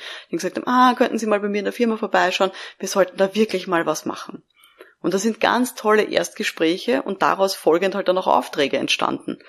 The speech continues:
Und nicht nur, okay, dort nochmal einen Vortrag zu halten, sondern dann wirklich auch größere Projekte zum Thema psychische Belastungen. Also von dem her wirklich super Geschichte. Vorträge sind wirklich ein wirksames Marketinginstrument, kann ich nur empfehlen.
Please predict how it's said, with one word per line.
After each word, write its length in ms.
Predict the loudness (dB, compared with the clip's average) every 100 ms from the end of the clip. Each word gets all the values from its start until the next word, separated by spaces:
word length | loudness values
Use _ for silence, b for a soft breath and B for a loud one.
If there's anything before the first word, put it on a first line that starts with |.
| B B B
Und 200 | -6 -2
nicht 300 | 0 0 0
nur, 400 | 2 6 6 6
okay, 220 | -6 -4 0
dort 340 | 4 4 2
nochmal 320 | -2 2 2
einen 120 | 2
Vortrag 440 | 0 0 0 -2 -2
zu 180 | -6 -2
halten, 340 | 0 0 -6 B B -4
sondern 220 | 0 2
dann 180 | 2 2
wirklich 260 | 2 0
auch 120 | -6 0
größere 420 | 2 2 0 -2
Projekte 640 | 0 2 4 2 -2 -4
zum 300 | -4 -4 -4
Thema 280 | -2 0 0
psychische 460 | -4 -8 -6 -6 -6
Belastungen. 640 | -6 -6 -10 -12 -12 -16 B B B B B _
Also 220 | -2 0
von 180 | -2 0
dem 200 | 2 4
her 280 | 4 4 2 B B -2
wirklich 340 | -2 0 -4
super 240 | -2 -2
Geschichte. 460 | 0 -2 -4 -4 -8
Vorträge 720 | 0 2 2 0 0 2 0
sind 400 | -4 -8 -8 -10
wirklich 380 | -4 -2 0 -2
ein 160 | -4 0
wirksames 500 | 0 0 -2 -2 -2
Marketinginstrument, 1040 | -2 -2 -6 -8 -10 -10 -8 -8 -8 -8
kann 160 | -4 -4
ich 160 | -4
nur 320 | -6 0 2 2
empfehlen. 560 | -2 -6 -6 -6 -12